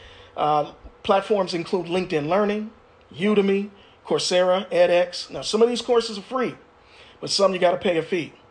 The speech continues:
Certifications can include data science, A I, artificial intelligence, programming, languages, cloud computing.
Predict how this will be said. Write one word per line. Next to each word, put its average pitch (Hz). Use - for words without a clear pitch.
Certifications 226
can 185
include 170
data 156
science, 208
A 151
I, 185
artificial 160
intelligence, 180
programming, 190
languages, 185
cloud 175
computing. 185